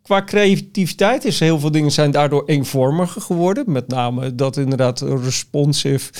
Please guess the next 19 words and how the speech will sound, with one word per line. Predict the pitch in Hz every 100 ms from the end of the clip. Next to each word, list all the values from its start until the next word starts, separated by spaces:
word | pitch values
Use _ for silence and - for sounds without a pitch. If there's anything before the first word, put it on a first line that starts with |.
| - - - -
heeft | 151 - -
alles | 156 151 -
veel | 170 156
meer | 151 139
eenheidsworst | - 170 202 208 208 226 - - - - 160 160 202 196 -
gemaakt. | - 185 180 190 220 -
Datgene | 160 - 151 147
namelijk | 147 147 143 -
wat | 147 147
in | - 151
ieder | 165 240
geval | - 151
wat | 139 139 -
ook | 151
in | 147
het | 139 -
ontwerpstuk | 151 135 123 143 - - - 180 175
zit | - 180 180
van | - 160 160